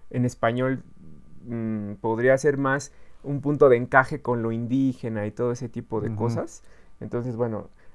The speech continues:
Speaker 1: al, al hablar más de lo, de la política folk, que yo hablo de la izquierda indefinida,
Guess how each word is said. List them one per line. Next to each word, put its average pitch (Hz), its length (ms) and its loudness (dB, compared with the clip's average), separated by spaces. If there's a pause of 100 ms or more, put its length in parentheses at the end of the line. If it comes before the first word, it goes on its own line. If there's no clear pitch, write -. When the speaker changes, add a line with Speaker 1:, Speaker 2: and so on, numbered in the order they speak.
Speaker 1:
al, 113 240 2
al 120 180 0
hablar 123 260 2
más 135 200 -2
de 110 220 0
lo, 101 300 -2
de 110 140 -6
la 98 120 -4
política 110 560 -8
folk, 113 360 -6
que 110 180 -4 (280)
yo 120 180 12
hablo 123 200 12
de 113 100 4
la 110 80 4
izquierda 147 420 6
indefinida, 127 760 4